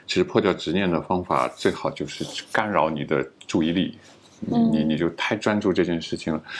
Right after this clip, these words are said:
Speaker 1: 那么你这个专注的力被干扰到了就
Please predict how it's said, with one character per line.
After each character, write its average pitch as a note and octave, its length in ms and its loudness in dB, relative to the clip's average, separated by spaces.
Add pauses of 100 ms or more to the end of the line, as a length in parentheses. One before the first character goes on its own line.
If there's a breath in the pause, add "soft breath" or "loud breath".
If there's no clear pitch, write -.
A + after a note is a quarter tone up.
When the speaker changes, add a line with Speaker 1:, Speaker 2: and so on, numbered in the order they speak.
(240 loud breath)
Speaker 1:
那 F2 100 -2
么 E2+ 60 0
你 D#2 120 0
这 F2+ 220 -6
个 F2+ 80 2
专 F#2+ 240 -2
注 G2 160 0
的 E2+ 80 2
力 E2 160 0
被 D#2+ 140 0
干 G2+ 260 -2
扰 C#2 300 2
到 D2 180 4
了 C#2+ 140 -2
就 - 260 -4